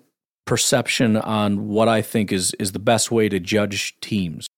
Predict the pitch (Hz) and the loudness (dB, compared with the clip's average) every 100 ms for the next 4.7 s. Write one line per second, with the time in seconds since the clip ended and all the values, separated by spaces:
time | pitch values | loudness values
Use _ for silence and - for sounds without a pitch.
0 | _ - 226 220 127 120 - 160 - 120 | _ 2 4 6 4 4 4 2 4 2
1 | 95 90 113 120 131 120 120 117 135 131 | 4 2 2 2 2 2 2 4 4 4
2 | 104 - 113 113 117 117 107 - - 92 | 4 2 2 2 2 2 2 -2 -6 0
3 | 127 123 110 92 92 87 - 107 95 98 | 2 2 2 0 0 0 0 -2 -2 -6
4 | - 95 95 110 113 110 101 | -6 -4 -2 0 2 2 2